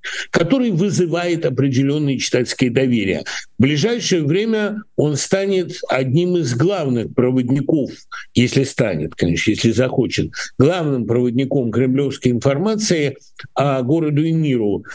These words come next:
Надеюсь, что он справится с этой миссией достойно, и нам по-прежнему будет ужасно смешно.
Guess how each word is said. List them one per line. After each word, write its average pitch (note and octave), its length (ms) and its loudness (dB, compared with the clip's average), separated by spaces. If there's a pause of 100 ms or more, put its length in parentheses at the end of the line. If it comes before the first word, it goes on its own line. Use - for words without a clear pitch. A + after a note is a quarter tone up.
Надеюсь, F#3+ 800 0
что - 500 0
он D#3 320 0
справится C#3 560 0
с A2+ 100 -4
этой C3+ 240 2
миссией B2+ 360 0
достойно, E3+ 760 0 (400)
и E3+ 120 4
нам F3+ 320 -2
по-прежнему F#3 800 0
будет E3 500 0
ужасно C#3+ 640 0
смешно. - 760 -2